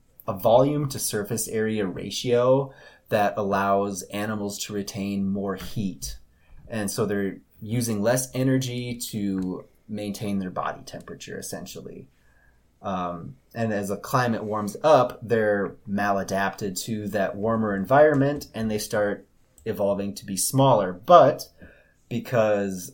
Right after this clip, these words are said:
the climate is changing so rapidly, and one of the basic, you know, biologies of large mammals is that they reproduce slowly and therefore evolve slowly, they could not keep up with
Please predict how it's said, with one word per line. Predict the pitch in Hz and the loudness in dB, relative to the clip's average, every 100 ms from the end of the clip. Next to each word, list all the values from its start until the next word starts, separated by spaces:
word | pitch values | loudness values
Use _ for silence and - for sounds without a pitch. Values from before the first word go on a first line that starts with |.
| 101 | -18
the | 90 104 98 90 87 | -6 -2 -2 -2 -4
climate | - 110 113 98 | -4 -4 -4 -6
is | - | -6
changing | - 110 101 95 | -4 -4 -4 -2
so | 131 110 | 0 0
rapidly, | 90 90 - 139 143 151 165 175 _ _ | 0 -2 -2 -2 0 -2 -4 -10 _ _
and | 123 113 107 101 - | -6 -4 -4 -6 -6
one | 107 123 131 | -2 2 2
of | 110 107 | 0 -4
the | |
basic, | 98 104 117 - 127 120 - - - _ _ - | -4 -2 -2 0 0 -2 -8 -18 -20 _ _ -16
you | 101 | -10
know, | 92 | -4
biologies | - 120 120 135 139 117 107 113 101 | 4 6 8 8 8 6 2 -2 0
of | 104 95 | -2 0
large | 101 117 120 113 - | 4 6 4 0 -8
mammals | 104 107 113 117 95 92 98 95 | -6 -2 -2 -2 -2 -4 -6 -8
is | 113 101 | -8 -6
that | 110 98 95 101 | -2 0 -2 -2
they | 104 | -4
reproduce | 101 123 131 113 113 107 - | -4 -6 -4 -4 -2 0 -2
slowly | 123 131 156 127 101 98 98 | 2 6 6 4 0 -4 -4
and | 110 104 | -6 -4
therefore | 104 107 110 104 101 101 | -4 -4 -2 0 0 -4
evolve | 101 87 113 127 131 - | -6 2 6 8 6 4
slowly, | - 101 95 92 95 92 | -2 -2 -2 -2 -6 -6
they | 104 101 | -6 -6
could | 131 | 0
not | 135 123 - | 2 2 0
keep | 147 131 - | -2 -2 0
up | 117 101 | -2 -2
with | 104 98 98 | -4 -4 -4